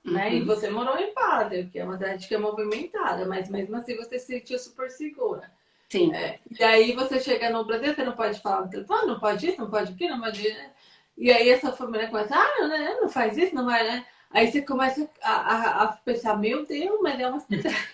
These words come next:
Speaker 1: <laughs> né?
Speaker 2: É, é pra, pra gente virar a chave de novo. E aí, quando a gente fala isso, né? Quando, ah, mas você não quer voltar? E quando a gente contou isso, muitas pessoas falam assim: nossa, mas,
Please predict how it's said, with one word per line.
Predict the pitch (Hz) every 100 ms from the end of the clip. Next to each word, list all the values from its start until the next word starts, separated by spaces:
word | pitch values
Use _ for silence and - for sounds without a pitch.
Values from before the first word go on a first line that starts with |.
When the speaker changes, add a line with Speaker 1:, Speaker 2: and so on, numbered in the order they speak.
| -
Speaker 1:
<laughs> | 330 - _ _ _ _ _ _ _
né? | - 233 233 214 208 - 415 _ _ _ _ _ _ _ _
Speaker 2:
É, | 175 175 175 190
é | 185
pra, | 196 202
pra | 208 202
gente | 233 240
virar | 233 220
a | 226
chave | - 185 214 208
de | 175
novo. | 160 165 185 180 156
E | 196 202
aí, | 220
quando | 214 277
a |
gente | 254 254 -
fala | - 175 170
isso, | 180 240 -
né? | 190 185
Quando, | 196 202
ah, | 233
mas | 302
você | 294
não | 269
quer | 254 226
voltar? | 214 208 208 214
E |
quando | 208 220
a |
gente | 214 208 - -
contou | 202 196 185
isso, | 202 226
muitas | 254 247
pessoas | 247 240
falam | 233 226
assim: | 226 214 208 - _ -
nossa, | 214 269 320 320 240
mas, | 220 220 214